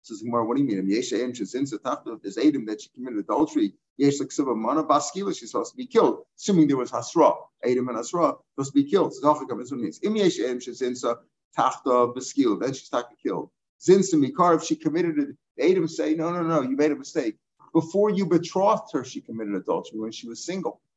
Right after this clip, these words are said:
That's not called adultery. She's just not a virgin anymore. Then yesh l'ksubah mana. Now, we had a machlokas before, we had a shalah before, uh, if he betrothed her, uh,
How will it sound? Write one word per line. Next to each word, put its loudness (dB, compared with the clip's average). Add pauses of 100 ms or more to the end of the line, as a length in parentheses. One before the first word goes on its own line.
(320)
That's 2
not -2
called 2
adultery. 0 (380)
She's -12
just -4
not 0
a -2
virgin 2
anymore. -4 (340)
Then 6
yesh 6
l'ksubah 0
mana. 0 (240)
Now, -2
we 8
had 8
a 4
machlokas -2
before, 2
we -2
had -2
a -10
shalah -4
before, -2 (460)
uh, 2 (100)
if 6 (360)
he 0
betrothed 0
her, -2 (680)
uh, 2